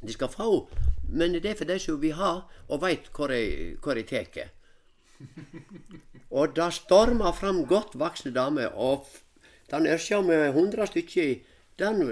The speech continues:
rykker ikke, men de reiv sånn hele ønsket opp under bordet, og flekte og reiv med seg. Og til slutt så står det en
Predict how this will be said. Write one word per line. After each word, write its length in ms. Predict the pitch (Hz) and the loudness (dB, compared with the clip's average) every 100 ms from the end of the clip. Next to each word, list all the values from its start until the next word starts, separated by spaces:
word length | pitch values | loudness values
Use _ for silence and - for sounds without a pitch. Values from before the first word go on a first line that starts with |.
| 110 | 0
rykker 340 | 113 143 - 208 | -2 -4 -4 -2
ikke, 260 | 165 - | -2 -2
men 100 | 135 | -2
de 80 | 147 | -2
reiv 220 | 151 180 190 | 0 -2 -2
sånn 260 | 247 254 | -2 -2
hele 340 | 208 180 226 190 | -2 -2 0 0
ønsket 220 | 190 214 | -2 -4
opp 120 | 185 | -4
under 160 | 165 151 | -2 -2
bordet, 320 | 143 175 127 | -2 0 0
og 140 | 110 - | -4 -2
flekte 400 | 170 185 - 143 | -2 -2 -2 -4
og 120 | 131 127 | -2 -2
reiv 180 | 190 180 | -2 0
med 180 | 156 151 | -2 -4
seg. 260 | - 101 - - - - 311 - - - - - 180 - | -4 -8 -10 -20 -18 -16 -16 -12 -8 -6 -6 -10 -8 -6
Og 100 | 151 | -4
til 80 | 151 | -2
slutt 260 | - 202 - | 0 0 -2
så 140 | - | -10
står 400 | 139 175 175 151 | -4 -2 0 0
det 40 | 135 | 0
en 180 | 139 | 0